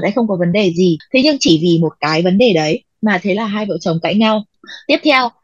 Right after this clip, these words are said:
là có người thì nghe bạn bè nói là hôn ở tai chồng thích lắm, thế là về hăm hở đè chồng ra hôn. Nhưng mà ai ngờ chồng dễ đình đạch vì bị buồn quá không chịu được. Ông ý, um, không chỉ là buồn vì cái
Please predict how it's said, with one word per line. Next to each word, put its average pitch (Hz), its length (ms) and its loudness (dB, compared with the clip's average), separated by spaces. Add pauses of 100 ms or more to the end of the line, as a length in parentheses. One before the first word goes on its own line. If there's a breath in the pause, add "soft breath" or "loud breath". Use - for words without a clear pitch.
(180)
là 196 240 4
có 180 80 4
người 233 280 2
thì 196 120 2
nghe 226 180 0
bạn 196 220 -2
bè 180 140 0
nói 165 260 -4
là 220 140 -2
hôn 208 220 0
ở 165 140 -4
tai 208 200 -2
chồng 165 320 -2
thích - 160 0
lắm, 175 200 -2 (220)
thế 170 60 0
là 208 100 0
về 185 220 4
hăm 208 180 2
hở 214 200 0
đè 160 200 0
chồng 165 200 -4
ra 196 80 -2
hôn. 220 260 0 (340 soft breath)
Nhưng 240 140 4
mà 196 80 4
ai 202 200 2
ngờ 208 280 4
chồng 165 400 -2
dễ 175 160 2
đình 226 140 2
đạch 175 160 -2
vì 160 100 -2
bị 160 220 -6
buồn 165 180 0 (100)
quá 151 240 -4
không 233 140 0
chịu 214 200 -6
được. 160 120 4 (100)
Ông 233 260 0
ý, 190 220 4
um, 240 260 0 (160)
không 294 240 0
chỉ 190 220 0
là 151 340 0 (180)
buồn 196 380 6
vì 180 180 2
cái 170 120 -2